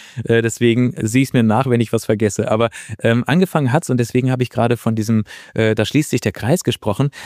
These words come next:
damit, dass man sofort gespürt hat, wie viel Liebe und Begeisterung für Pflanzen in deinem Garten steckt und in dir und wie viel Ruhe und, äh, und Zufriedenheit du da findest. Und, äh, ich finde, damit ist es auch bezeichnend, dass du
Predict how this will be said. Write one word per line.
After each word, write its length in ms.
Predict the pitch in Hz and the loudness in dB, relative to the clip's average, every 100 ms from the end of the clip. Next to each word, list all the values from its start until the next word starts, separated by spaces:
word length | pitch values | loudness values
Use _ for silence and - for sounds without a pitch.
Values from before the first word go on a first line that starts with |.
| - - | -8 0
damit, 400 | 113 143 143 - | 2 2 -2 -4
dass 220 | 123 120 | -2 2
man 220 | 127 123 - | 2 0 0
sofort 380 | 123 - 147 - | -2 0 0 0
gespürt 440 | 156 - 156 - | -4 2 2 2
hat, 180 | 139 - | -2 0
wie 80 | 131 | -2
viel 320 | - 135 - | 2 2 2
Liebe 320 | 113 123 160 151 | 0 2 2 2
und 160 | 127 | 0
Begeisterung 760 | - 113 107 151 - 127 120 120 | -2 -2 -2 -2 0 0 2 0
für 520 | - - 139 131 131 - - _ | -4 -2 4 4 4 -2 -20 _
Pflanzen 460 | - 117 139 - 135 123 120 _ _ _ | -2 0 0 -2 2 2 0 _ _ _
in 320 | 135 151 143 | 2 2 2
deinem 380 | 117 120 123 117 | 2 2 2 2
Garten 440 | 107 110 127 123 | 2 0 0 -2
steckt 460 | - - 110 - - | -2 -2 -2 -2 -4
und 220 | 107 110 | -2 0
in 260 | - 127 113 | 2 2 2
dir 320 | 131 117 127 - - | 4 4 4 -2 -8
und 160 | - 110 | -4 0
wie 80 | 127 | 0
viel 200 | - 120 | 2 2
Ruhe 380 | 107 131 151 135 | 4 4 4 4
und, 380 | 113 117 113 | 2 2 2
äh, 160 | 117 113 | 2 2
und 160 | - 113 | 0 -4
Zufriedenheit 580 | 113 - 160 131 104 | -4 -2 0 2 0
du 60 | 104 | 0
da 120 | 95 | -2
findest. 460 | - 104 104 143 - | 0 0 2 0 -2
Und, 300 | 104 104 107 | 0 0 0
äh, 100 | 95 | -2
ich 140 | - | 0
finde, 200 | 135 123 | 2 2
damit 360 | 117 113 123 120 | 2 0 0 0
ist 80 | 120 | -2
es 100 | 113 | -2
auch 120 | 113 | -2
bezeichnend, 520 | 131 - 131 143 113 | -4 0 0 0 -2
dass 140 | 107 | -2
du 160 | - 110 | 0 0